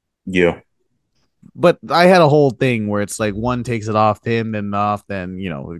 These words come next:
Speaker 2: and you create
Speaker 1: Which is
Speaker 2: stars on the process.
Speaker 1: I don't know if Ricky's gonna be there long enough to get that title, but we'll see what happens
Speaker 2: I don't know
Speaker 1: there.
Speaker 2: either. We'll see. We'll see what
Speaker 1: Hmm.
Speaker 2: happens. I mean, you know, uh, I, I'll say this. The one thing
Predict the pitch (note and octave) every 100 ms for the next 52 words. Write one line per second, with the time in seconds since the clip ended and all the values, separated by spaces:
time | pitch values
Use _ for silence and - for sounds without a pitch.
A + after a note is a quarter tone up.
0 | - G2 G2 F2+ G2 G#2 F2+ D2 G2 G2+
1 | F#2+ F2 - G#2+ - B1 - _ _ -
2 | - _ G2+ G2 F#2+ F2+ E2 F2 F2 D#2+
3 | E2 D#2+ F2 E2 E2 E2 E2 E2 E2 -
4 | D#2+ E2 D2+ D2+ - E2 E2 E2 - -
5 | - - - E2 D#2+ - - G#2 F2+ E2
6 | D#2+ E2 A#2 F3 G3+ G#3 A3 F#3 - _
7 | _ _ _ _ _ _ A2+ C3+ - F#3
8 | F#3+ - _ _ _ _ _ _ _ _
9 | _ _ _ _ F3+ G3+ C4 B3 F#3+ E3+
10 | F3+ F3 F3 F#3 G3 F3 - G3 G#3+ -
11 | F3+ - G3+ G#3 A3 D3 - F#3 G3+ B3
12 | - G#3+ G3+